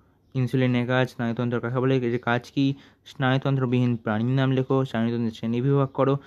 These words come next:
স্নায়ুতন্ত্রের শ্রেণীবিভাগ করা মানে, আহ, সে সিএনএস আর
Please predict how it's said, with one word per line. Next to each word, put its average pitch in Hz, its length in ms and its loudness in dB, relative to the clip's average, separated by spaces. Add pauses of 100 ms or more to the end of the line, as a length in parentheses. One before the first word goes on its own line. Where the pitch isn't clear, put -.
(280)
স্নায়ুতন্ত্রের 156 500 2
শ্রেণীবিভাগ 139 460 0
করা 139 200 0
মানে, 131 240 0
আহ, 123 720 -4
সে 131 320 -6
সিএনএস 131 720 0 (1040)
আর 117 320 2